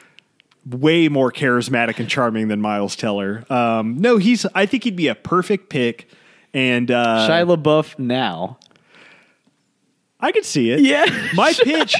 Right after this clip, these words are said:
Speaker 1: my pitch that I was telling people, I think on
Speaker 2: Yeah.
Speaker 1: Twitter, was that the next indie movie, which I'm not really even interested in anymore 'cause Spielberg's not doing it. Um, you hear about that?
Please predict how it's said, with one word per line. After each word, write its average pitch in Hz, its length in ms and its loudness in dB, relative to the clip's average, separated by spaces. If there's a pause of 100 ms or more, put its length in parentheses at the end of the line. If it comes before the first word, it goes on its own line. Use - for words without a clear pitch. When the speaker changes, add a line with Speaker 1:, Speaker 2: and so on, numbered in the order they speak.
Speaker 1:
my 220 240 2
pitch 247 380 0
that 185 120 2
I 165 60 2
was 147 120 -2
telling 185 320 -2
people, 156 280 0
I 131 80 2
think 156 180 -4
on 139 120 0
Speaker 2:
Yeah. 131 140 0
Speaker 1:
Twitter, 139 380 2 (260)
was 139 280 2
that 131 520 0
the 147 160 -2
next 190 300 -2
indie 196 300 2
movie, 117 440 2 (220)
which - 180 0
I'm 151 120 0
not 180 160 0
really 160 220 2
even 131 140 0
interested 120 440 -4
in 107 80 -2
anymore 107 280 -2
'cause - 140 -12
Spielberg's 110 380 -4
not 98 180 -8
doing 120 240 0
it. 104 240 -8 (300)
Um, 110 640 -2
you 170 80 0
hear 208 160 2
about 247 220 -2
that? 269 260 -4